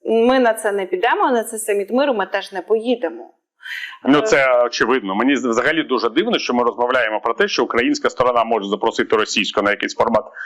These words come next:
Speaker 2: перемовин, і росіяни кудись поїдуть. Я не знаю, звідки береться це переконання, але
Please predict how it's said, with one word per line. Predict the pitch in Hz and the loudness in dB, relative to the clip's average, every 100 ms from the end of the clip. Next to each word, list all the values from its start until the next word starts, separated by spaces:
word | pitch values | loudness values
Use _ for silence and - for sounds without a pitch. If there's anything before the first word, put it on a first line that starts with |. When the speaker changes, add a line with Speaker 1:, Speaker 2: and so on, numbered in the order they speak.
| - | -2
Speaker 2:
перемовин, | - 139 190 214 | 2 4 4 4
і | 151 | 2
росіяни | 123 135 147 170 | 2 2 2 2
кудись | - 123 131 | -2 -2 -2
поїдуть. | - 110 95 - _ _ _ _ _ - 113 | 0 0 0 -10 _ _ _ _ _ -2 2
Я | 165 | 4
не | 180 | 4
знаю, | 175 190 | 4 2
звідки | 117 117 - 113 | 2 -2 0 0
береться | 107 101 - | 2 0 -2
це | 107 - | -4 -2
переконання, | 104 101 107 95 92 104 | 0 0 0 0 0 0
але | 104 113 | 0 -2